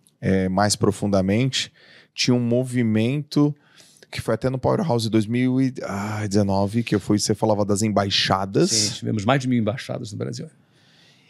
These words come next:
Speaker 1: Mas assim, ó, as embaixadas, por exemplo, as embaixadas, elas eram não centralizadas.
Speaker 2: Nada.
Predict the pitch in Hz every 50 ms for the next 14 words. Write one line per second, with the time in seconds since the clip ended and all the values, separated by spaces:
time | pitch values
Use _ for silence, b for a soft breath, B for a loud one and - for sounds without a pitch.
0 | b b - 247 240 269 277 - - 107 95 - - 143 151 185 214 180 127 107
1 | - - 147 139 117 101 98 - - 110 104 101 92 95 92 87 82 - 90 -
2 | - - - 113 117 151 165 127 110 101 - - 127 135 175 160 151 131 - -
3 | - - _ _ _ _ B B B B B B B B B B B _ _ _
4 | _ _ _ _ _ - 139 139 151 160 143 156 160 170 185 196 185 - - _
5 | _ _ _ _ _ _ _ _ _ _ - 107 123 127 135 147 156 151 - 165
6 | 151 - 127 131 143 165 170 139 92 85 85 - - - - - 135 117 113 110
7 | 104 110 117 117 104